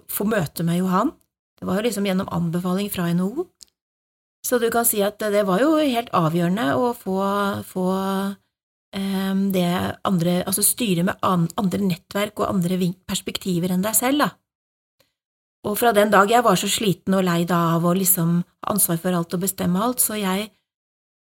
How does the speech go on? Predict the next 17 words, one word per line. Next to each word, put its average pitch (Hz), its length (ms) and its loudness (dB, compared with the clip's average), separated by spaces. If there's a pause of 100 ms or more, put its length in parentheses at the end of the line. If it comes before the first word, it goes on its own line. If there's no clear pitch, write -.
(340)
jeg, 190 140 2
jeg 214 160 2
tør 202 160 2
å 247 80 0
påstå 208 380 2
at - 260 -10
ingen 202 240 2
har 226 80 2
sittet 190 400 0
i 196 60 2 (100)
styret 175 400 2
sammen 180 300 4
med 185 100 4
meg, 208 160 2
selv 190 240 2
om 185 80 2
jeg 170 220 0